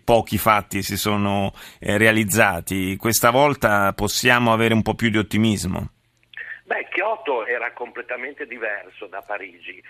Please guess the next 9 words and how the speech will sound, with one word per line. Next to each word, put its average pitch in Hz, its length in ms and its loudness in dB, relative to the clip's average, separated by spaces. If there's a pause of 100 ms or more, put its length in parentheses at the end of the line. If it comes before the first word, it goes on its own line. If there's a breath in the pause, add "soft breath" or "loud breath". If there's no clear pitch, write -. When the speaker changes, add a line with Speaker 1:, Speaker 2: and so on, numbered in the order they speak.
(340 loud breath)
Speaker 2:
e 143 380 -6
nonostante 160 840 -8
fosse, 131 640 -8 (400 soft breath)
<clears throat> - 420 -4
ci - 80 -14
fosse 165 380 -12
allora 135 340 -10
molto 139 400 -18
meno 143 320 -18